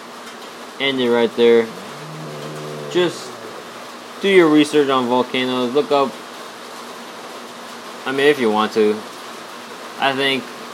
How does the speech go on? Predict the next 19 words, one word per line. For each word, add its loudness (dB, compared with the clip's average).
um, 0
I 0
think 0
we 2
might 4
need 2
to 4
do 6
our 8
homework 2
on 2
how 10
this 2
planet 2
works, 4
at -8
least, -2
because, 0
um, 2